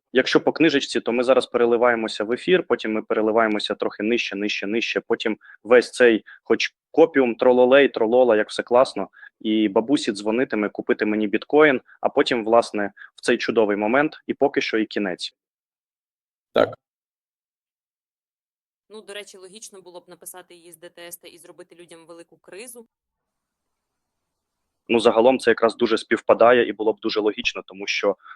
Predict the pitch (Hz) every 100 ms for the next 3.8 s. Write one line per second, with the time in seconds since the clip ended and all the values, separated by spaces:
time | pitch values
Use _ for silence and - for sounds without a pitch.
0 | - 113 120 113 104 104 107 107 123 123
1 | 110 110 98 98 - 107 101 104 - 113
2 | 107 101 101 104 104 104 101 - 107 101
3 | 101 104 98 101 113 110 -